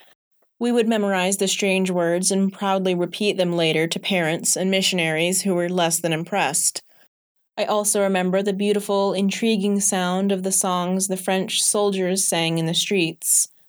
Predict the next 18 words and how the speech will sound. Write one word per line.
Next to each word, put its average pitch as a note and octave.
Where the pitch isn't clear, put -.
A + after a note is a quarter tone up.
While F3
these F3+
sounds E3+
were E3+
alluring, F#3
the F3+
lyrics F3+
were F3
inappropriate E3+
for E3
small D#3+
ears, D#3
but E3
we E3
learned E3+
those E3
as E3
well. D3+